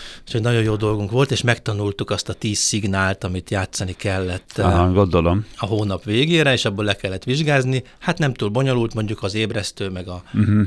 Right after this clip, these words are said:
Speaker 1: eh,
Speaker 2: Takarodó.
Speaker 1: meg a takarodó az egyen nehezebb volt, de egyébként ilyen szignálokat kellett játszani.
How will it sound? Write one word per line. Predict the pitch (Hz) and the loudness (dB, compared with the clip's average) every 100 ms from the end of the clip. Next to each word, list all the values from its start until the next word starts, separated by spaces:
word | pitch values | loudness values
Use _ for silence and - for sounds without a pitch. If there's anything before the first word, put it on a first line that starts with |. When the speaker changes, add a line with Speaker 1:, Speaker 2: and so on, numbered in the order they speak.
| - - | 0 -10
Speaker 1:
eh, | 98 95 95 95 95 | -10 -8 -6 -6 0
Speaker 2:
Takarodó. | 90 107 110 98 | 2 4 4 6
Speaker 1:
meg | 92 | 6
a | 87 | 4
takarodó | 139 - 117 117 113 104 | 2 2 0 0 0 0
az | 101 | 0
egyen | 107 95 95 | -2 -2 -2
nehezebb | 107 101 95 95 | -2 -2 -2 -2
volt, | 104 147 | 2 4
de | 127 | 4
egyébként | 110 101 - 95 - | 0 -2 -4 -6 -4
ilyen | 95 90 113 - - - | -6 -8 -12 -16 -20 -14
szignálokat | - 92 87 85 92 98 - | -10 -8 -8 -10 -12 -12 -12
kellett | 101 98 | -10 -10
játszani. | 110 - - 127 | -12 -12 -12 -12